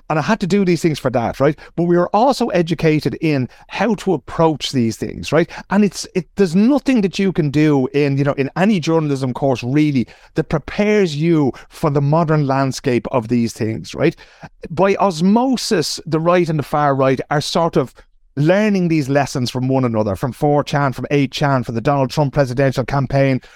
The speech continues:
from post-Putin Russia, th-, all, all these kinds of things. They're doing the same things. They're playing for the same playbook. They're pushing the same buttons.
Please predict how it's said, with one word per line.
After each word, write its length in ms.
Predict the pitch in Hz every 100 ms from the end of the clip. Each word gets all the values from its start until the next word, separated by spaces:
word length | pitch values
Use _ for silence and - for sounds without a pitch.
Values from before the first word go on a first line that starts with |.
| -
from 320 | 156 135 127
post-Putin 680 | - 147 147 - 147 135 123
Russia, 480 | 143 135 156 143 135
th-, 180 | 135 135
all, 300 | - 170 175 -
all 240 | 180 208
these 160 | 180 160
kinds 240 | 160 139
of 60 | 120
things. 160 | 131 - - -
They're 100 | 180
doing 340 | 160 220 247 226
the 60 |
same 320 | 175 180 165
things. 200 | 143 156
They're 100 | 139
playing 240 | 131 190 202
for 80 | 165
the 100 | 143
same 280 | 160 147
playbook. 420 | 120 143 131 123 -
They're 100 | 131
pushing 360 | - 214 185
the 60 | 156
same 280 | - 143 110
buttons. 380 | 139 - 107